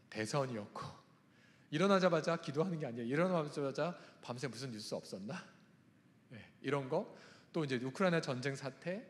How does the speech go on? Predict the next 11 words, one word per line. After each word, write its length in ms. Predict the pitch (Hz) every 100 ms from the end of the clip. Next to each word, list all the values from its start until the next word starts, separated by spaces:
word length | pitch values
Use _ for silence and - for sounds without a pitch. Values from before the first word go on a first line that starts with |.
| - - - -
또 320 | 165 151 151
코로나 300 | - 233 214
상황. 440 | 185 170 143 104 - - - -
그래서 280 | 170 185 - - -
눈 200 | 170 190
뜨자마자 400 | 254 240 220 208
제 140 | -
첫 180 | 175 233
생각이 440 | 226 233 190 156 123
뉴스에 640 | 131 143 - 185 175 165
돌아다녔어요. 760 | 165 131 135 139 131 - 139